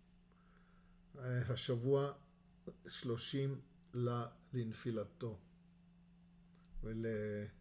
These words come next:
ול-, ללווייתו. אומר הדוד, "זה אלי וענווהו, אלוהי אבי וארוממנו."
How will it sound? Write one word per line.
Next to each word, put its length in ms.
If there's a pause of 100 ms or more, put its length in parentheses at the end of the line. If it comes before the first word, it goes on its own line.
(1300)
ול-, 920 (580)
ללווייתו. 760 (2500)
אומר 420 (1800)
הדוד, 480 (500)
"זה 400
אלי 220
וענווהו, 600
אלוהי 300
אבי 160
וארוממנו." 600